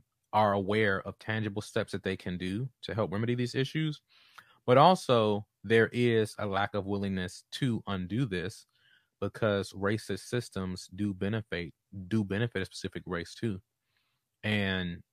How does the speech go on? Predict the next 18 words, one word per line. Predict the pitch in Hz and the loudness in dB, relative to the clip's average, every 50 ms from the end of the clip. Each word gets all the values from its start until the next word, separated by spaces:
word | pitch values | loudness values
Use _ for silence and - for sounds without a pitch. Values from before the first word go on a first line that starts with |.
| _ _ - | _ _ 0
our | - 104 107 104 | 4 4 4 4
racist | 101 104 101 - - 95 - | 4 0 0 -2 -4 -8 -6
systems | - 104 98 - - 98 92 - | -4 -6 -6 -4 -4 -6 -8 -8
keep | - - 104 76 85 | -8 -8 -8 -6 -4
white | 92 92 95 - | -2 -2 -2 -2
people | - 101 - - 90 87 | -4 -8 -8 -6 -8 -8
in | 85 | -6
power. | - - 95 92 90 87 85 - - _ _ _ _ _ _ _ _ _ _ _ _ _ _ _ _ _ - - - - - - - _ _ - | -4 0 0 2 0 0 -4 -8 -18 _ _ _ _ _ _ _ _ _ _ _ _ _ _ _ _ _ -20 -20 -20 -20 -20 -20 -20 _ _ -4
And | 107 104 101 101 95 92 92 92 90 87 - - _ _ _ _ _ _ _ _ - | -2 0 0 0 0 -2 -2 -4 -4 -6 -8 -10 _ _ _ _ _ _ _ _ -4
although | 101 101 104 95 107 117 113 | -2 0 0 2 4 4 4
we | 110 117 110 - | 4 4 2 2
are | 104 101 104 101 98 | 4 4 4 4 4
the | 98 95 | 2 -2
quote | - - - 104 101 | -4 0 0 0 0
unquote | 95 92 - 107 98 | 0 0 0 -2 0
American | 92 95 92 95 - - 92 90 | 0 0 0 -2 -2 -4 -4 -2
melting | 98 104 - - 98 90 | -2 -2 -2 -4 -6 -8
pot, | - - 92 90 90 87 82 | -4 -2 0 0 0 0 -2